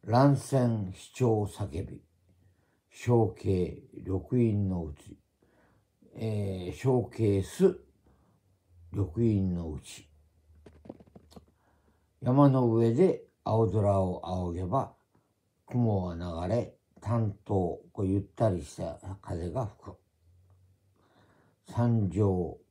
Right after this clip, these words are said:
早急を仰げば、雲は流れ、担当の風が吹く。乱戦、主張叫び。」これ、乱戦なのはたくさんのセミが、あ、ミンミンミンとかなんか鳴いている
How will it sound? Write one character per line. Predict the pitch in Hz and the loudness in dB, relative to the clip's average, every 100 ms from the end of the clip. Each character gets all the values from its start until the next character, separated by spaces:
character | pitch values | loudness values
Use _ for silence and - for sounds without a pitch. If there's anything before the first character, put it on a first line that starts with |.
| _ _ | _ _
早 | - 113 113 107 - | -8 0 0 0 -6
急 | 104 | -2
を | 98 92 92 87 - | 0 0 0 -4 -4
仰 | 87 82 85 | -6 -6 -6
げ | |
ば、 | 69 71 - _ _ _ _ _ _ _ _ _ _ _ _ _ | -8 -10 -14 _ _ _ _ _ _ _ _ _ _ _ _ _
雲 | 123 107 98 | -2 0 0
は | 90 80 78 80 | -2 -6 -8 -8
流 | 71 | -10
れ、 | 67 | -12
担 | - 98 117 95 | -6 -4 -4 -4
当 | 98 95 95 | -4 -2 -2
の | 90 | -4
風 | - 90 76 78 | -6 -8 -6 -4
が | 135 | -4
吹 | - _ | -6 _
く。 | - _ _ _ _ _ _ _ _ _ _ _ - | -20 _ _ _ _ _ _ _ _ _ _ _ -4
乱 | 117 131 127 | 2 4 4
戦、 | - 117 120 113 104 - - | 0 0 0 0 -4 -8 -12
主 | |
張 | - 110 98 | -2 0 0
叫 | 92 101 101 87 | -2 -10 -10 -10
び。」 | 92 - _ _ _ _ _ _ - | -12 -18 _ _ _ _ _ _ -2
こ | 127 | 4
れ、 | 123 | 8
乱 | 165 175 | 8 6
戦 | 175 160 107 | 4 4 4
な | 85 | 0
の | 85 | -6
は | 82 | -6
た | 101 98 | -6 -4
く | |
さ | 135 123 | 0 0
ん | 95 | 0
の | 80 | -2
セ | 95 | -2
ミ | 87 | -2
が、 | 82 73 71 _ _ _ _ - | -4 -8 -10 _ _ _ _ -14
あ、 | - 92 | -6 0
ミ | 107 | 4
ン | 95 | 4
ミ | 98 92 | 4 2
ン | 80 | -2
ミ | 80 | -8
ン | |
と | - | -12
か | - 76 | -10 -8
な | 87 | -6
ん | 82 | -6
か | 78 67 71 | -8 -10 -8
鳴 | 87 95 | -2 0
い | 95 | 2
て | |
い | |
る | 98 | 2